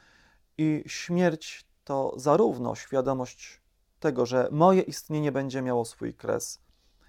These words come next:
jak i świadomość, że istnienie moich bliskich, naznaczone będzie wcześniej czy później właśnie kresem, y,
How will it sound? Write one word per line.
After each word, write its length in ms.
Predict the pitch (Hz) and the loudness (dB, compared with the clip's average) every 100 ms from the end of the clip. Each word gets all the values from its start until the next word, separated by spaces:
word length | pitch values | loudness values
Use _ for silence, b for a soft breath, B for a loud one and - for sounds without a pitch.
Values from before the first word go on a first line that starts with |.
| _ - | _ -10
jak 180 | - | -10
i 40 | - | -12
świadomość, 600 | - 151 151 151 147 139 | 0 4 6 4 0 -6
że 400 | 127 127 123 127 | -6 0 0 -2
istnienie 440 | - - 170 170 170 | -8 -10 -6 -2 -2
moich 280 | 151 147 143 | -2 -4 -4
bliskich, 720 | 139 202 208 - - - _ _ _ _ _ _ - | -2 -2 -4 -8 -12 -14 _ _ _ _ _ _ -6
naznaczone 760 | 139 135 139 143 131 123 117 - _ - | -2 0 -2 -2 -2 -2 -2 -6 _ -8
będzie 240 | 131 135 | -6 -6
wcześniej 440 | - 151 - 139 127 | -8 -10 -8 -10 -8
czy 120 | 135 | -8
później 400 | 135 123 123 117 | -6 -6 -6 -6
właśnie 380 | 113 113 127 113 | -6 -6 -10 -10
kresem, 560 | 135 127 123 135 | -2 0 0 -4
y, 40 | 139 | -6